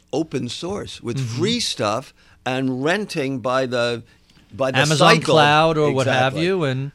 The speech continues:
Speaker 1: I was talking to an old friend of mine, an old timer who goes back then and is doing a new startup, and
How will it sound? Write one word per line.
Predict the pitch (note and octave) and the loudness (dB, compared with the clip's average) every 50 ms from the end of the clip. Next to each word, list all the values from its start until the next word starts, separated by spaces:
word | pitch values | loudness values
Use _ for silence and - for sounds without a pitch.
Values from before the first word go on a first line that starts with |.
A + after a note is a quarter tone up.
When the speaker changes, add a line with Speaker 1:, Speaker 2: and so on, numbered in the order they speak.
| _ | _
Speaker 1:
I | - E3 | -2 0
was | D#3+ - | 0 4
talking | - F#3+ F3+ D#3 E3 D3+ | 4 4 4 4 2 -2
to | C#3 | 0
an | B2+ | 2
old | C3 C3+ C3+ B2+ | 2 2 0 0
friend | - - D3 C#3 C#3 C3+ | -2 -2 -2 -2 0 -2
of | A#2+ | -2
mine, | A2 A2 A2 A2 G#2+ | -2 -4 -4 -4 -4
an | A2+ A#2+ | -6 -4
old | C3 C3+ B2+ A2+ | -2 -2 -2 -4
timer | - B2+ C3 B2+ C3+ C3 B2 A#2 | -6 -6 -4 -2 -2 -2 -2 -2
who | G#2+ A#2 B2 G#2 | -4 -4 -6 -6
goes | - A#2+ A#2 A2+ | -6 -6 -6 -6
back | A#2 C3 C3 C3 B2+ - _ | -4 -4 -2 -2 -4 -6 _
then | - G#2+ B2 B2 C3 C3+ B2+ | -8 -6 -4 -4 -2 -2 -4
and | A#2+ A2+ | -4 -6
is | A#2 G#2 - | -8 -12 -8
doing | - C#3 C3+ C3 B2 B2 | -6 -4 -2 -2 -4 -4
a | A#2+ | -6
new | A#2+ C3 B2+ | -6 -6 -6
startup, | - - - B2+ B2+ C#3 C#3 D#3 D#3+ - - | -6 -6 -4 -2 -2 -2 -2 -4 -6 -6 -8
and | A#2+ A#2 G#2 | -8 -8 -10